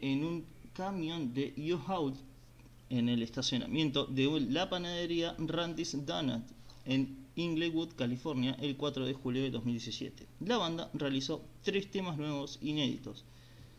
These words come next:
Jason, Elon, Butler, eh, ta-, todos los integrantes que mencioné anteriormente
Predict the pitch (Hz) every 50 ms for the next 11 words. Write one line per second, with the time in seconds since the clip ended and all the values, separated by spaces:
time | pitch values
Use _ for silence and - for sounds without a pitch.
0 | - - - - - - - - - - 202 196 185 - 170 170 165 - - -
1 | 180 156 135 131 139 139 127 143 160 170 165 147 139 135 135 143 - - - -
2 | - - - - - - - - 127 117 113 110 107 104 104 101 104 104 95 -
3 | - - - - - - - - - - - - - - - - - - - -
4 | - - 135 117 - - - 165 165 165 160 156 - 151 139 131 147 151 165 160
5 | 151 139 - - 127 127 123 127 127 139 127 135 135 139 135 131 127 120 113 113
6 | 110 107 - - 123 123 120 120 120 135 156 170 165 175 196 196 175 151 135 147
7 | 151 156